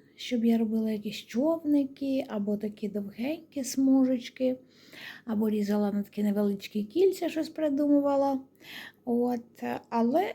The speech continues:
ось минулого року в мене якраз таких не було, як зараз, оці кулеподібної форми. Обов'язково вирішила, е, собі посіяти і спробую запекти. Отак ціленькі.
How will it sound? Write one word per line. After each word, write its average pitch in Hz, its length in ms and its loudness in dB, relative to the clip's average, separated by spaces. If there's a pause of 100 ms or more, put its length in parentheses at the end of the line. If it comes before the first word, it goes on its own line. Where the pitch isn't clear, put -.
ось 320 240 -8
минулого 240 420 4
року 277 280 0
в 226 40 2
мене 208 320 0
якраз 208 320 -2
таких 202 380 -8
не 202 100 -4
було, 202 260 0
як 359 220 0
зараз, 185 380 -2
оці - 220 -10
кулеподібної 185 680 -8
форми. 208 300 -6
Обов'язково 262 520 -2
вирішила, 220 540 -2 (800)
е, 185 220 -4
собі 196 300 -6
посіяти 269 760 -4 (180)
і 190 280 -6
спробую 233 480 0
запекти. 320 680 -6 (140)
Отак 247 360 -8
ціленькі. 247 640 0